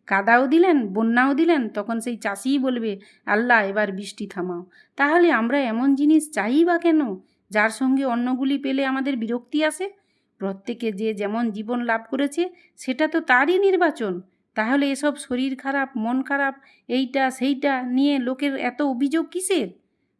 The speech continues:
তোমার জীবন যদি দুঃখের হয়, তাহলে তোমার নির্বাচনেই তা দুঃখ দায়ী হয়ে হচ্ছে, তাই নয় কি? তাহলে যা আমার জীবনকে, আমার পরিবারকে, পরিবেশকে এক কাটা করে রাখতে পারে, আমার আদর্শ,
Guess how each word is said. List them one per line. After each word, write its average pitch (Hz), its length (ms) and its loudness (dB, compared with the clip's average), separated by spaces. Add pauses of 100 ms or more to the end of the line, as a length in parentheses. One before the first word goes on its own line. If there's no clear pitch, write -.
তোমার 208 340 -2
জীবন 220 360 0
যদি 233 260 0
দুঃখের 247 480 2
হয়, 320 200 4 (280)
তাহলে 294 280 6
তোমার 320 380 8
নির্বাচনেই 320 720 6
তা 392 140 6
দুঃখ 339 480 0 (320)
দায়ী 277 280 6
হয়ে 269 280 2
হচ্ছে, 233 400 -4 (360)
তাই 202 220 2
নয় 320 240 8
কি? 254 260 2 (300)
তাহলে 214 500 -2 (240)
যা 214 240 4
আমার 220 380 0
জীবনকে, 254 640 0
আমার 214 320 0
পরিবারকে, 277 680 -2 (240)
পরিবেশকে 277 760 0
এক 226 300 -2
কাটা 330 240 2
করে 311 220 0
রাখতে 285 300 -4
পারে, 233 300 -2 (280)
আমার 214 320 -2
আদর্শ, 233 480 -2